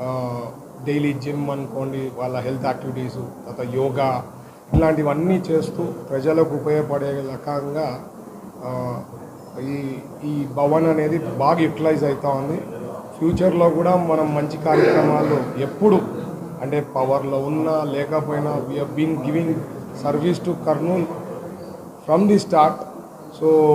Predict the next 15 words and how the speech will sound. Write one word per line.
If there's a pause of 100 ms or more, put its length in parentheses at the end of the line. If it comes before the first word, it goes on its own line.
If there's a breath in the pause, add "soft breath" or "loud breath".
(680)
ఇంక
ఇది
ఎలక్షన్స్
ఇయర్, (640)
ప్రజలు
కూడా
ఆశీర్వాదం
ఇస్తే (100)
ఇంకా
పెద్ద
ఎత్తున
సేవ
చేసేదానికి
ఆస్కారం
ఉంటుంది.